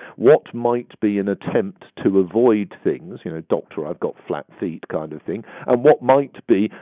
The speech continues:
a more active, uh, attempt to, uh, to evade, um, responsibility. So all of these we've got to be very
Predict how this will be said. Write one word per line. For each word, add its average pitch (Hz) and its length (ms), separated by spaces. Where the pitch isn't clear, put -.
a 117 100
more 123 520
active, 80 680
uh, 110 140
attempt 98 580
to, 90 600
uh, 85 380
to 92 160
evade, 90 800
um, 87 480
responsibility. 85 1120
So 147 300
all 208 320
of 135 160
these 135 260
we've 127 80
got 127 120
to 123 80
be 120 160
very 139 560